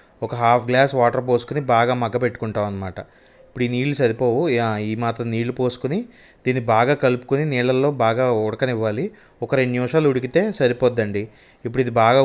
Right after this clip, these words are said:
ఉడుకుతూ ఉంటది. ఈ టైంలో మనం ఇలాగ దగ్గరికి వచ్చిన తర్వాత ఎగ్స్ని వేసుకోవాలన్నమాట. ఇప్పుడు దీన్ని ఇలా సిమ్లో పెట్టుకుని ఇందాక కొట్టి నీళ్ళు తగ్గినాయి కదా, ఇప్పుడు ఇందులోకి మేము ఎగ్స్ని వేసుకుందాం.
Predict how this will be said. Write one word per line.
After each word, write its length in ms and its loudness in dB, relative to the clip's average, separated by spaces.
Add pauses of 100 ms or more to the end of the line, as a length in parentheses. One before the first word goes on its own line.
(100)
ఉడుకుతూ 300 -2 (120)
ఉంటది. 320 -4 (520)
ఈ 20 0 (120)
టైంలో 300 2 (100)
మనం 200 -4 (580)
ఇలాగ 240 4 (100)
దగ్గరికి 360 -2
వచ్చిన 280 -6
తర్వాత 300 0 (540)
ఎగ్స్ని 300 0
వేసుకోవాలన్నమాట. 680 -2 (400)
ఇప్పుడు 180 -10
దీన్ని 200 -2
ఇలా 160 0
సిమ్లో 340 -2
పెట్టుకుని 360 -4 (680)
ఇందాక 260 2
కొట్టి 160 0 (100)
నీళ్ళు 280 0
తగ్గినాయి 400 2
కదా, 180 0 (160)
ఇప్పుడు 240 -6
ఇందులోకి 340 -2
మేము 120 -2 (140)
ఎగ్స్ని 320 0
వేసుకుందాం. 400 -4